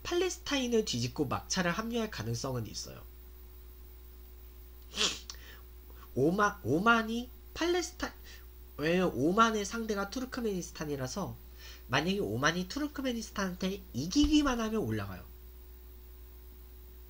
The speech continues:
현재 중계 잡힌 경우는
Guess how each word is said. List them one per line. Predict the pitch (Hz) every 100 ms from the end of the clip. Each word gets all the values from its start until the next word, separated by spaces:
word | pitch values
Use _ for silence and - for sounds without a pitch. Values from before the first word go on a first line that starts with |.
| - - - - - - - - - -
현재 | - 330 349 330
중계 | - 147 208
잡힌 | 220 220 202
경우는 | 180 165 165 196